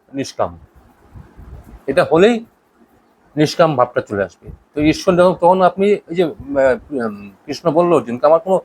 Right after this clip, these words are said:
ত্রিলোকে কোনো কর্তব্য নেই, প্রাপ্তব্য অপ্রাপ্তব্য কোনো বস্তু আমার নেই, তথাপি আমি কাম, কার কাজ করে চলছি।" কাজ করে চলছি মানে কোনো অভিশাস না, করে চলছে। মানুষ তো, আহ, কিছু উপকার যদি পায়,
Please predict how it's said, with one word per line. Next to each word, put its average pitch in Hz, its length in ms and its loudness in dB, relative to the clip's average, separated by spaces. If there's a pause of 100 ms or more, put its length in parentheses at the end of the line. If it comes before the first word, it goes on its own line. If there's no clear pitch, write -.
(420)
ত্রিলোকে 208 340 2
কোনো 185 160 0
কর্তব্য 143 360 -4
নেই, 110 140 -2
প্রাপ্তব্য 160 640 -2
অপ্রাপ্তব্য 165 720 0
কোনো 175 220 -10
বস্তু 147 380 -2
আমার 147 160 0
নেই, 104 180 -10 (320)
তথাপি 165 320 0
আমি 160 240 2
কাম, 131 320 0
কার 120 280 2
কাজ 123 280 -2
করে 120 180 -6
চলছি।" - 400 -16 (2000)
কাজ 147 180 0
করে 170 140 -4
চলছি 170 200 -2
মানে 180 120 0
কোনো 170 200 -2
অভিশাস 151 400 -2
না, - 140 -8 (100)
করে 196 160 2
চলছে। 160 400 -14 (1500)
মানুষ 139 360 4
তো, 143 260 0
আহ, 127 80 0
কিছু 120 240 -10
উপকার 117 320 -2
যদি 110 240 -18
পায়, 104 220 -2